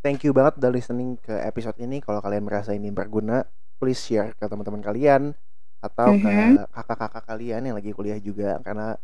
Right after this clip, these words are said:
Speaker 1: eh,
Speaker 2: Iya.
Speaker 1: relevan juga topiknya. Last but not least, um, thank you for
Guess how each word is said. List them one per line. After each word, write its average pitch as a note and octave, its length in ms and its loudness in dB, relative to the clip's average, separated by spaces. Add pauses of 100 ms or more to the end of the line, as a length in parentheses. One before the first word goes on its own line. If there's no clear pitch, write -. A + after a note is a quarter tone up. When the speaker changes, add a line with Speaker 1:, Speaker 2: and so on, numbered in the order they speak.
(160)
Speaker 1:
eh, - 160 -10
Speaker 2:
Iya. F3+ 260 0
Speaker 1:
relevan G#2+ 300 -2
juga G#2 260 2 (280)
topiknya. A2 440 -6 (840)
Last C3+ 200 4
but C3 80 0
not C3 160 4
least, D3 480 2 (100)
um, G#2 460 -2 (160)
thank B2 160 2
you C3+ 80 0
for A#2+ 400 6